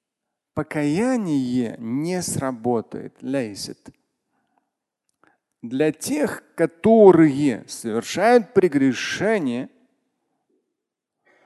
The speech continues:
а когда приходит к ним смерть, они говорят: «Вот я сейчас раскаиваюсь».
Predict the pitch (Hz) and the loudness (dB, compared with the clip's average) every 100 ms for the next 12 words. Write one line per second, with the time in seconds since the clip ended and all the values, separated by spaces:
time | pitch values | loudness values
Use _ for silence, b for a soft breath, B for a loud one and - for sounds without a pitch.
0 | _ _ - 139 147 143 208 240 233 226 | _ _ -6 -4 0 2 4 6 4 2
1 | 247 277 240 - - 156 170 165 120 - | 4 4 4 0 -6 -4 -2 -2 -4 -6
2 | 143 143 156 233 240 - - _ _ _ | -2 4 4 2 -2 -10 -14 _ _ _
3 | _ _ _ _ _ _ _ _ _ _ | _ _ _ _ _ _ _ _ _ _
4 | 143 156 160 147 147 147 135 127 117 - | -2 0 -2 2 4 6 4 2 -2 -8
5 | 123 107 165 170 113 135 151 147 127 113 | -8 6 8 6 4 4 4 2 -4 -4
6 | 143 147 127 - 131 123 117 - - 117 | 0 0 0 -6 -2 0 0 -4 -2 0
7 | 101 92 95 - 104 - - | 0 -4 -8 -10 -14 -16 -20